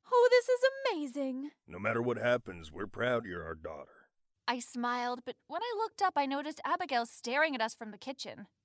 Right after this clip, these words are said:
Speaker 3: She looked so angry. I wanted to call her over, but she left before I could. Weird.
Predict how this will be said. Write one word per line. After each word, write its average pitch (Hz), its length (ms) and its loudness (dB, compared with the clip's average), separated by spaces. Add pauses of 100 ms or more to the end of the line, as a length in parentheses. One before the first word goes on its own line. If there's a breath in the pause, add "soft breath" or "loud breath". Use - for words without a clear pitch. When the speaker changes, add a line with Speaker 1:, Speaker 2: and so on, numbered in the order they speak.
(100)
Speaker 3:
She 359 140 -10
looked 370 260 -6
so 294 400 -4
angry. 226 540 -8 (300)
I 285 60 0
wanted 330 220 0
to 392 60 -8
call 277 240 2
her - 160 0
over, 330 340 2
but 320 120 -8
she - 180 -8
left 277 320 -4
before 220 240 -6
I 208 60 -4
could. 220 380 -10 (280)
Weird. 226 520 -4